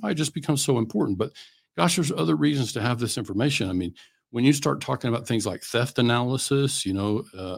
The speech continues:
Amanda Sanchez did a presentation with me back at, uh, the Super Forum, you know, last year, and we talked about this idea of reconcil-, we were so,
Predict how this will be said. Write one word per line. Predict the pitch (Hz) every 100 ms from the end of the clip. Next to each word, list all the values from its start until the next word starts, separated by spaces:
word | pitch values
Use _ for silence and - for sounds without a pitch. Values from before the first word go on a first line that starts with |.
| -
Amanda | 95 104 98
Sanchez | - 123 120 120
did | - 110
a | 104
presentation | 104 117 110 104 113 - 110
with | 104 -
me | 110
back | 107 113 104 117
at, | 110 -
uh, | 101
the | 95
Super | 95 139 -
Forum, | 113 110 104 101 104 - _ _
you | -
know, | 104
last | 107 104 -
year, | - 120 131
and | 101
we | 101
talked | 98 104 127 139
about | 107 98 -
this | 104 110
idea | 101 101 98
of | 95
reconcil-, | 98 107 - 98 -
we | 101
were | 92
so, | - - 135 104